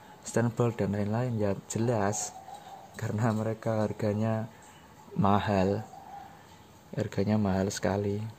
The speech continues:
Dan ini harganya sangat murah, jauh di bawah harganya merek-merek itu ya, teman-teman.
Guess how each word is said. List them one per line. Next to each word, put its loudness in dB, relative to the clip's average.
Dan 4
ini 4
harganya 2
sangat 2
murah, 2
jauh 2
di -4
bawah 0
harganya 0
merek-merek 2
itu 0
ya, 2
teman-teman. -2